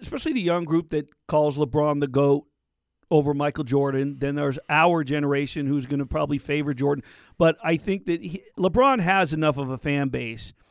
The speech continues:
where he would hold his own, but I definitely think Shaq would be the more popular vote. Sixty-five thirty-five, maybe.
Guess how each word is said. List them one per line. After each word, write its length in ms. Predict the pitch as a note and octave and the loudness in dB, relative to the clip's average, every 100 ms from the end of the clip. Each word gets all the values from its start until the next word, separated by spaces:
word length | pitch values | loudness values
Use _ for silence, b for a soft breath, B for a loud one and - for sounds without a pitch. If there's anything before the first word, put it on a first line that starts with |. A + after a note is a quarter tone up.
| B B B - | B B B -4
where 480 | D3+ D3+ D3 C#3+ C3+ b b | 4 4 6 2 -2 b b
he 160 | - G#3 | -2 4
would 120 | F#3 | 4
hold 220 | E3 E3 | 4 2
his 140 | C#3+ D3 | 2 2
own, 280 | D3 C3+ | 2 0
but 120 | B2 D#3 | 0 0
I 80 | |
definitely 400 | D3 F#3 E3+ D#3+ | 4 2 2 -2
think 260 | - D3+ C#3+ | -2 -6 -4
Shaq 440 | - D3+ C#3+ - | -4 -2 -2 -4
would 160 | C#3+ B2+ | -10 -6
be 260 | C#3 C3+ C3 | -4 -4 -6
the 120 | C3 | -8
more 200 | C3 C3 | -8 -8
popular 460 | - B2+ - A#2+ | -8 -10 -12 -16
vote. 300 | A2+ G#2+ - _ | -14 -14 -16 _
Sixty-five 520 | - G#3+ - G3 E3+ D#3 | -8 -6 -6 -2 -2 -2
thirty-five, 440 | E3 D3+ B2 A2 | -4 -6 -10 -12
maybe. 280 | G#2 - | -16 -20